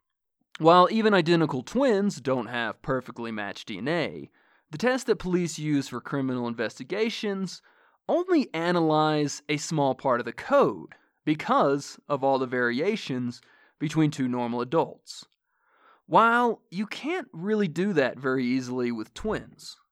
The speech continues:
The human genome, after all, is a three billion letter code. Now,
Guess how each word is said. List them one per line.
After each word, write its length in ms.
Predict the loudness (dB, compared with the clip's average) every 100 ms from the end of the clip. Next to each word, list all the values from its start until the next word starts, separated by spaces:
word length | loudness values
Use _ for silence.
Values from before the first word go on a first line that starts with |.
| _ _ _ _ _ _ 2
The 340 | 4 6 4
human 420 | 0 0 2 2
genome, 580 | 0 -2 0 0 -2 -8
after 380 | -12 -12 -6 -4
all, 260 | -2 -4
is 340 | -4 -8 -10 -18 _ _ -6
a 180 | -4 -4
three 680 | -6 -8 -2 0 0 -2 -4 -10 -6
billion 640 | 2 4 4 2 0 -2 -6
letter 600 | -8 -4 0 2 0 -2 -8
code. 640 | -14 -8 -6 -6 -10 -20 _ _ _ _ _ _ _ _ _ _ -20 -4
Now, 380 | 0 0 -2